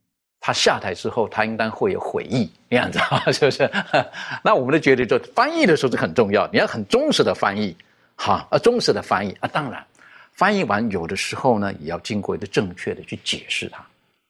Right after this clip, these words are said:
哈。就是我很佩服有一些圣经的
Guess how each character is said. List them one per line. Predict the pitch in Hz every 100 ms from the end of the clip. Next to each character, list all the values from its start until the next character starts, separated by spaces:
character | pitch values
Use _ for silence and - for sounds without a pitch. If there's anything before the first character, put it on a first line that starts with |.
| _ _ _ -
哈。 | 101 - _ _ -
就 | 123
是 | 120 123 - _ _ _ -
我 | 135 165
很 | - 107
佩 | 85 139
服 | - 107
有 | 92
一 |
些 | 85
圣 | 101 131 98
经 | 104
的 | 85